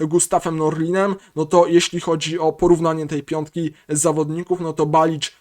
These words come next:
właśnie w tym, w tej mini tabeli, e, pięciu skrzydłowych L K S-u był na dziewięćdziesiąt minut, w przeliczeniu na dziewięćdziesiąt minut,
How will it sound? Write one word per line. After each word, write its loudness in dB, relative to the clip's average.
właśnie 0
w -20
tym, -2
w -10
tej 0
mini 0
tabeli, 0
e, 0
pięciu -2
skrzydłowych -2
L -2
K -6
S-u 0
był 2
na 0
dziewięćdziesiąt 4
minut, -2
w -20
przeliczeniu 0
na -2
dziewięćdziesiąt -4
minut, -2